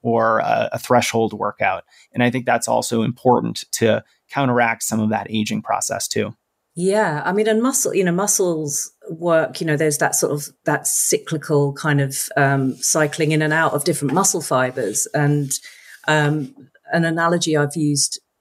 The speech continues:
Speaker 2: in, in the book is, is that, yes, you don't, you know, you're not gonna sprint. Maybe you're gonna sprint to the finish line, of course. Um, or maybe you'll need to just do a, a little kind of sprint to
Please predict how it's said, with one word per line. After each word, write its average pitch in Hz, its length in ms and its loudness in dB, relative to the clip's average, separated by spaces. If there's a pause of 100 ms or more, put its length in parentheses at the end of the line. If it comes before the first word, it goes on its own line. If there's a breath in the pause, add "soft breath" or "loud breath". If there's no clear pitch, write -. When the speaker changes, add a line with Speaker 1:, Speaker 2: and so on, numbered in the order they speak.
Speaker 2:
in, 151 320 2
in 156 140 0
the 147 80 0
book 208 280 4
is, 147 300 -2
is 151 240 2
that, 147 240 2 (520 soft breath)
yes, 175 300 0
you 180 80 -6
don't, 180 320 0 (160)
you 175 420 -2
know, 147 60 4
you're 156 140 2
not 180 100 -2
gonna 165 120 -2
sprint. 160 520 0
Maybe 156 280 0
you're 147 80 6
gonna 147 160 0
sprint 147 380 -2
to - 100 -2
the - 60 -6
finish 190 340 0
line, 131 220 2
of 127 120 -6
course. 135 380 -4 (400 loud breath)
Um, 139 440 0
or 147 100 2
maybe 151 260 2
you'll 143 260 2 (240)
need 151 260 2
to 147 120 -4
just - 260 -2
do 143 140 2
a, 131 80 2 (180)
a - 40 -2
little 139 280 0 (200)
kind 143 180 -2
of - 160 -4
sprint - 420 0
to 131 120 -4